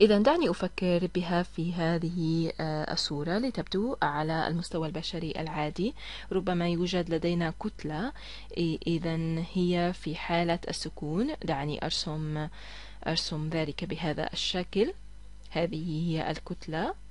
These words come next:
سوف أرسم حالة الثبات فوق هنا. إذا يوجد لدي صندوق ساكن موجود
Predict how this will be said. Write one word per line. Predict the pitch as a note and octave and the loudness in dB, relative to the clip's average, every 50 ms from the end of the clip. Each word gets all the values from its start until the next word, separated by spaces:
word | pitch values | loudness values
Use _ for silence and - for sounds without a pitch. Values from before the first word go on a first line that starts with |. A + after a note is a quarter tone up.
| - - - - - - - - - - - - - - - - - - - - | -14 -14 -14 -14 -14 -14 -14 -14 -14 -14 -14 -14 -14 -14 -14 -14 -14 -14 -14 -12
سوف | - - F#3+ E3+ - - | -4 0 0 2 2 2
أرسم | - F3 F3 - F#3+ E3 E3 | 2 2 2 2 0 -2 -2
حالة | - - - F3+ E3+ F3 E3+ F#3 G#3 - - - | -2 -2 0 0 2 2 2 2 2 0 -2 -4
الثبات | E3+ - - - D#3 - D3+ D3 D3 D#3 G3+ C4 - - | -6 -4 -4 -4 -4 -2 -2 0 2 4 4 2 2 0
فوق | - - C3+ C#3 D#3+ F#3+ - - - - - - | -4 -2 0 0 0 0 -2 -6 -10 -10 -8 -6
هنا. | D3+ D3+ D3 D3 D#3 E3+ A#3+ D4+ F4 - - - - - - - | -6 -4 -4 -2 -2 0 0 0 -2 -6 -10 -12 -12 -12 -6 -4
إذا | E3+ D#3 E3+ D#3+ | -2 0 0 2
يوجد | D#3+ D#3+ D#3+ E3 E3+ E3+ F3+ F#3 E3 | 2 2 2 2 2 2 2 2 2
لدي | F3 F3 F3 D#3+ D#3+ E3 | 2 0 2 0 0 0
صندوق | - - F3 D#3+ D#3+ E3+ F#3+ B3 D4 - | 0 0 0 0 4 4 4 4 4 0
ساكن | - - - A3+ B3+ C4 - C#4+ C#4+ D4 | -4 -2 0 0 0 0 -2 -2 -2 0
موجود | C#4 G#3 E3+ E3 - F#3+ F#3+ G3 - | 2 0 0 0 0 0 0 0 -2